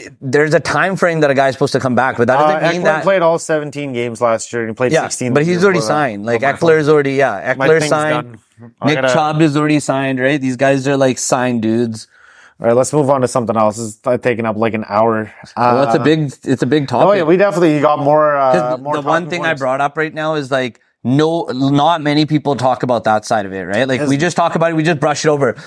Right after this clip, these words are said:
Speaker 1: We're like, "Running backs are fucked," right? Like, "Oh, we already know that." Like,
Speaker 2: Yeah.
Speaker 1: that's a given by a
Speaker 2: But I'm
Speaker 1: contract.
Speaker 2: saying to do it, the thing is,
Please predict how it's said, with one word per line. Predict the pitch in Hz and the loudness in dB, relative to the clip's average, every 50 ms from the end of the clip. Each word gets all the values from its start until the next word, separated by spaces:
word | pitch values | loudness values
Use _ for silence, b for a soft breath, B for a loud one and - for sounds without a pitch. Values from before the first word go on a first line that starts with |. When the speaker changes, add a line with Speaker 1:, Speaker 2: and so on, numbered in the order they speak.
| B B | B B
Speaker 1:
We're | 143 | 0
like, | 165 156 139 | 0 0 0
"Running | 147 143 147 156 156 | 0 0 0 0 0
backs | 160 156 - - | -2 -2 -2 -2
are | 139 | -4
fucked," | 117 - 127 127 117 - - | -2 0 0 -2 -2 -2 -4
right? | 113 113 123 135 143 120 | -2 -2 0 0 0 -2
Like, | 117 104 - | -2 -2 0
"Oh, | 139 139 139 | 0 0 2
we | 131 143 | 2 0
already | 165 185 190 175 | 2 2 2 2
know | 160 156 165 151 117 | 2 2 0 0 -2
that." | 107 95 90 90 95 | -6 -8 -8 -8 -4
Like, | 135 139 | -2 0
Speaker 2:
Yeah. | 127 - | 0 0
Speaker 1:
that's | - - | 0 -2
a | 190 | -2
given | 147 120 139 151 143 120 110 | -2 -2 -4 -4 -4 -4 -2
by | 110 127 143 | 0 0 0
a | 139 | 0
Speaker 2:
But | - | 0
I'm | - - 208 175 | 0 0 0 0
Speaker 1:
contract. | 160 | 0
Speaker 2:
saying | - 226 220 208 | 0 0 0 0
to | - 214 | -2 -2
do | 185 147 147 160 190 208 | -2 2 2 2 2 2
it, | 202 170 160 151 | 2 0 -2 -2
the | 147 170 | -2 -2
thing | 160 - 190 190 196 | 0 -2 -2 -2 -2
is, | 208 196 160 156 | -2 -4 -4 -6